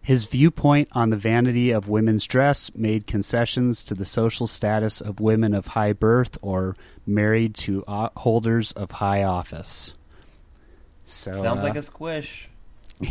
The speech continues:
Speaker 1: Yeah. So I guess he would come out in favor of letting the children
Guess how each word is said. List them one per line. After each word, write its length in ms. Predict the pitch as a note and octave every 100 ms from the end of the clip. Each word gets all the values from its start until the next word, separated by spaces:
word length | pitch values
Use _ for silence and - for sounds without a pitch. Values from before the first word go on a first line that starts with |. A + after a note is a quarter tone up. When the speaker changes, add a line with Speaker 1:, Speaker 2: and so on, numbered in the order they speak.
| -
Speaker 1:
Yeah. 360 | A#2+ A#2+ A2 - - - - - -
So 260 | - G2 G2
I 80 | G2+
guess 380 | A2+ A#2 - - -
he 180 | - G#2+
would 220 | G#2+ G#2 -
come 220 | - A2
out 240 | A2 A2 -
in 160 | G#2+
favor 580 | G2+ - A2 A#2 A#2+ A#2+
of 640 | G#2+ G#2 G2 G2 F#2+ - - - -
letting 420 | G2 G#2 A2+ G#2+
the 80 | G2+
children 680 | - - A#2+ A#2 B2 B2